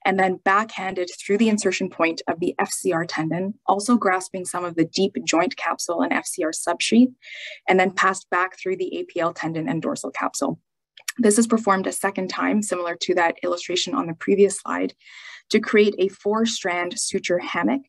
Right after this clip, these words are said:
that cradles the base of the thumb metacarpal. And then with longitudinal and downward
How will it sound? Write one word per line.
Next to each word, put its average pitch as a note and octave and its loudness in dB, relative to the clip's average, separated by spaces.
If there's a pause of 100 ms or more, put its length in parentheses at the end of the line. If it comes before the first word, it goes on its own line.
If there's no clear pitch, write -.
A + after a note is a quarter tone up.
that - -4
cradles G3 0
the G#3 2
base E3+ -2
of F3 -6
the F3 -4
thumb - 0
metacarpal. - -2 (600)
And G3+ 2
then G#3 2
with F#3+ -2
longitudinal F#3+ -4
and F3 -6
downward F#3 2